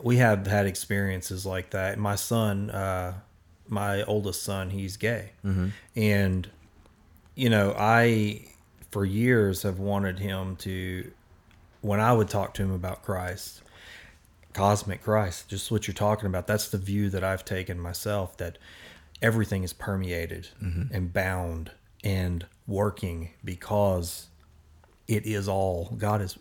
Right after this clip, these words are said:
Speaker 1: God put all in motion. The God, and I've told a lot of people, the God of the end is the God of the s-, furthest star.
Speaker 2: Right.
Speaker 1: But we tend to, like, just focus right here in this, this little, which matters.
Speaker 2: Yeah.
Speaker 1: But, but, you know, it's a, infinitely,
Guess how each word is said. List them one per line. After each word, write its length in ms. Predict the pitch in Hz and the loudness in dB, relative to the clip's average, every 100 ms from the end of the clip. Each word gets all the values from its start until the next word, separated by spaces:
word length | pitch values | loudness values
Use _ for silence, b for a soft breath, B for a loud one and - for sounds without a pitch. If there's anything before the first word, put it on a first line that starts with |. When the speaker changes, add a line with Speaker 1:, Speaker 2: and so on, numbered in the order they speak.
| - | -8
Speaker 1:
God 380 | 117 110 110 98 | 0 2 2 0
put 140 | - - | -4 -2
all 440 | - 117 151 131 | 4 8 10 8
in 140 | 101 90 | 6 2
motion. 460 | 87 85 90 82 - B B B | -2 -4 -6 -8 -10 B B B
The 80 | |
God, 300 | 107 117 123 | 4 6 6
and 140 | 117 117 | 6 4
I've 160 | 117 | 2
told 240 | 113 123 113 | 4 4 4
a 20 | |
lot 180 | 104 110 | 4 2
of 60 | |
people, 140 | 104 95 | 2 0
the 80 | 98 | 0
God 280 | 104 110 | 2 4
of 60 | 104 | 4
the 180 | 98 101 | 2 0
end 140 | 107 | 0
is 80 | 95 | -2
the 80 | 95 | -6
God 240 | 95 98 | -4 -2
of 60 | 95 | -4
the 60 | |
s-, 220 | 87 - - | -6 -10 -8
furthest 300 | - 98 90 | -2 -2 -2
star. 480 | - 92 95 92 - - B | -6 -4 -4 -4 -10 -14 B
Speaker 2:
Right. 280 | 90 85 80 - | -2 -2 -2 0
Speaker 1:
But 80 | |
we 100 | 98 | 0
tend 320 | 101 - 110 101 | 2 2 4 6
to, 120 | 95 | 6
like, 220 | 95 92 | 6 4
just 240 | 92 - | 0 -2
focus 380 | - 98 95 - | 2 2 0 -2
right 240 | 95 98 95 | 0 0 0
here 300 | 101 95 92 | 0 0 2
in 140 | 87 | 0
this, 200 | 85 - | 0 -6
this 320 | 87 95 90 | -8 -6 -6
little, 460 | 95 101 98 95 82 - - _ - B B B B | -2 0 0 0 -4 -10 -20 _ -20 B B B B
which 180 | 135 127 | -2 2
matters. 580 | 107 90 107 113 - - | 4 4 0 -4 -8 -4
Speaker 2:
Yeah. 160 | 95 85 | 0 4
Speaker 1:
But, 220 | 104 107 | 4 4
but, 140 | 110 | 0
you 80 | 117 | 2
know, 260 | 113 95 98 - | 4 2 0 -4
it's 160 | 110 113 | -4 -2
a, 120 | 110 | 0
infinitely, 680 | 117 117 117 101 95 95 95 | 2 2 2 0 0 -4 -4